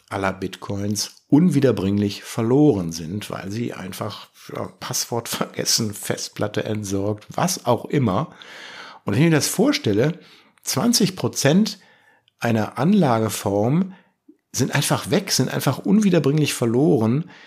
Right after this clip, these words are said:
Puh, das finde ich doch schon sportlich. Also wenn ich das meinen Kunden sagen müsste, ihr müsst damit rechnen, dass, äh, mit, äh, zwanzig Prozent Wahrscheinlichkeit eure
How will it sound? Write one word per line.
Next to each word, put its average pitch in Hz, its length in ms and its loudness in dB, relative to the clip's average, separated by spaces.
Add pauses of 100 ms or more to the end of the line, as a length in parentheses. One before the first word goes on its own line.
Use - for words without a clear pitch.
(400)
Puh, 156 480 -2 (600)
das - 120 -14
finde 131 200 -4
ich 123 80 -4
doch 123 100 -2
schon 131 380 -2 (180)
sportlich. 165 600 2
Also 98 180 -2
wenn 110 100 0
ich 110 80 -2
das 131 160 -2
meinen 127 180 -2
Kunden 127 320 0
sagen 131 360 2
müsste, 135 300 0
ihr 139 120 2
müsst 113 240 -4
damit 110 260 -6
rechnen, 127 400 -4
dass, 107 460 -4
äh, 110 240 -4 (480)
mit, - 440 -12
äh, 107 140 -4
zwanzig 107 360 -4
Prozent 110 360 -4
Wahrscheinlichkeit 110 720 -4
eure 98 400 -4